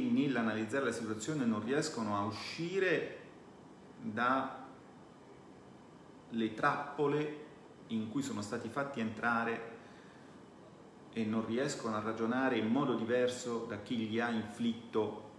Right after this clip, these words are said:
il loro castigo, che è la Azzolina. O il ragionamento di quella madre che,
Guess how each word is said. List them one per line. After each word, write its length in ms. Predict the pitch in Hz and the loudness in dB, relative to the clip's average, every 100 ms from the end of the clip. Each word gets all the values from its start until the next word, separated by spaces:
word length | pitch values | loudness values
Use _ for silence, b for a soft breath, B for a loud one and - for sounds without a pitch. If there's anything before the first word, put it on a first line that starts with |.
| - - - - - - - | -18 -20 -20 -20 -20 -14 -4
il 160 | 113 | 0
loro 200 | 110 117 | 2 0
castigo, 680 | - 104 - 120 101 90 - | 0 -4 -4 -4 -4 -6 -8
che 120 | 104 | -6
è 20 | 95 | -4
la 200 | 92 90 | -4 -4
Azzolina. 540 | - 90 - - - - B B B B B B B - | -6 -8 -8 -10 -12 -16 B B B B B B B -2
O 140 | - 165 | 8 8
il 60 | |
ragionamento 580 | 120 117 113 131 156 147 | 8 4 2 2 2 0
di 100 | 113 | -2
quella 260 | 107 110 104 | -2 -2 0
madre 560 | 117 113 101 - - - | 2 0 0 -4 -8 -6
che, 500 | 127 117 101 - | 0 2 0 -2